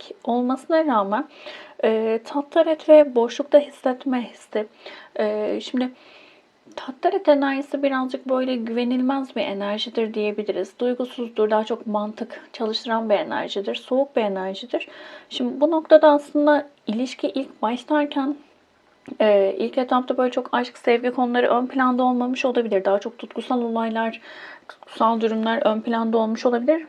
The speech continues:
ya da ilişki bu şekilde başlamış olabilir. Sadece tutkudan kaynaklı başlamış olabilir. E, ve bu noktada, e, evlenmek, köklenmek, şimdi karşınızdaki kişi evli de olabilir. Siz de evli olabilirsiniz bu kişiyle beraber. Şimdi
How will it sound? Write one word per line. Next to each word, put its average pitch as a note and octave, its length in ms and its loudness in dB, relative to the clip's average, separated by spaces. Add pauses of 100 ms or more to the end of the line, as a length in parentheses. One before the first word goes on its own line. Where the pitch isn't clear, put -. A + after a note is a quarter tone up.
(120)
ya G3+ 120 2
da B3+ 140 0
ilişki A3+ 320 -4
bu C#4+ 80 4
şekilde A3+ 380 4
başlamış G3 420 -2
olabilir. G3 320 0
Sadece G#3 600 -4 (180)
tutkudan A#3+ 500 0
kaynaklı A3 540 -2
başlamış G#3 420 -4
olabilir. A3 480 -4 (840)
E, G#3 200 2
ve A#3+ 220 2
bu A#3 160 -2
noktada, B3 460 2 (460)
e, G#3+ 680 2 (400)
evlenmek, C4 880 2 (360)
köklenmek, A3+ 720 -2 (160)
şimdi A3 280 -6
karşınızdaki C4 580 0
kişi - 200 -6
evli G#3+ 280 0
de A#3 60 0
olabilir. G3+ 420 -2 (400)
Siz G#3+ 260 -4
de A3 60 6
evli G#3 180 4
olabilirsiniz F#3+ 680 2
bu F#3+ 60 -4
kişiyle F#3+ 380 -2
beraber. G3+ 420 2 (260)
Şimdi A3+ 300 -2